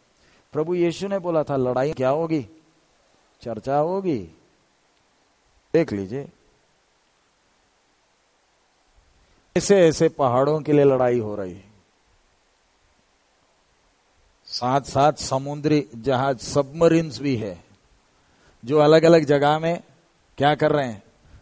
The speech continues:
ये अक्टूबर ट्वेंटी नाइन, टू थाउजेंड फिफ्टीन, सुबह पाँच बजकर तिरपन मिनट की हालत है। ये क्यों है? ये आपको मालूम है, आपका जो इंटरनेट क्यों चलता,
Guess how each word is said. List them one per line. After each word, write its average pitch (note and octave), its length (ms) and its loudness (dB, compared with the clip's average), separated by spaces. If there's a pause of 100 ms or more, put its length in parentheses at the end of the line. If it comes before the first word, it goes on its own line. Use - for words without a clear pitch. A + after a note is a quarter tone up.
(120)
ये E3 380 2 (320)
अक्टूबर E3 520 -2
ट्वेंटी D#3 380 -4
नाइन, D#3+ 240 -6
टू D#3+ 300 -6
थाउजेंड D3+ 340 -4
फिफ्टीन, D#3 480 -6
सुबह D3 360 -2 (280)
पाँच C#3+ 320 -4
बजकर C#3 320 -4
तिरपन C#3+ 400 -4
मिनट C#3 300 -4
की C3+ 120 -2
हालत A#2+ 460 2
है। F2+ 240 -10 (460)
ये C3 100 -6
क्यों E3 400 -2
है? A#2 380 -2 (680)
ये D3 80 2
आपको D3+ 260 0
मालूम F3 300 -2
है, E3 60 -2
आपका D3 340 -2
जो D3 160 -2
इंटरनेट C#3+ 640 -6
क्यों C3+ 180 -10
चलता, A2 560 -4